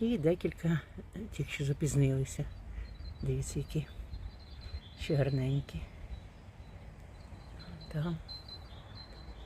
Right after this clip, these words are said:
Які такі зірочки біленькі, гарні. От і флок шиловидний.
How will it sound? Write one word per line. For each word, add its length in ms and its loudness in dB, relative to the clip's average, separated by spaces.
Які 340 2
такі 400 0
зірочки 580 2
біленькі, 520 6
гарні. 520 4
От 180 -4
і 60 4
флок 480 0
шиловидний. 800 2